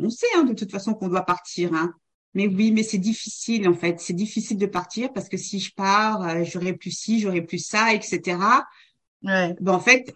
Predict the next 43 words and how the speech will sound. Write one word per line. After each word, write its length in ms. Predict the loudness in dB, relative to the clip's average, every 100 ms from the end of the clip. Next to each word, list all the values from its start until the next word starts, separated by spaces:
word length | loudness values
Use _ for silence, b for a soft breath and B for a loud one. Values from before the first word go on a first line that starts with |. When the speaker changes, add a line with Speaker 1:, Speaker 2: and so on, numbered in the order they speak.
| _
Speaker 1:
parfois, 640 | -2 -2 -2 2 2 2 -4
la 340 | 0 2 2
facilité 800 | 0 -2 -4 -6 -4 -2 2 2 0
entre 300 | -2 -2 0
guillemets, 480 | 0 4 6 6 4
c'est 160 | 0 -6
de 160 | -6 -6
se 180 | -8
dire, 320 | 0 4 4 2 -8 _ _ _ -4
mais 80 | -2
en 60 |
fait, 180 | 0 -2
je 180 | 0 0
reste. 520 | 0 0 -4 -14 -20 _ _ _ _ _ _ -8
Speaker 2:
Mhm. 520 | -2 0 0 -2 -6 -12 _ _
Speaker 1:
Et 160 | -2 -2
puis 260 | 0 2
après, 400 | 4 2 0 0
bah, 100 | 2
ça 160 | 0 -2
veut 160 | -2 0
dire, 160 | 0
bah, 100 | 0
si 300 | 0 0 2
je 100 | 4
le 80 | 4
quitte, 540 | 2 4 6 6 4
euh, 380 | 0 2 2 0
bah, 200 | 0 0
si 200 | 0 0
je 60 | 0
rencontre 280 | 2 2 2
quelqu'un 360 | 0 2 4
d'autre, 300 | 6 6 4 4
mais 240 | 4 4
qui 200 | 6 10
me 140 | 12 12
dit 240 | 10 8
que 100 | 8
l'autre 280 | 4 4 2
sera 280 | -4 0 2
pas 120 | 2
pareil ? 640 | 2 4 4 4 4 2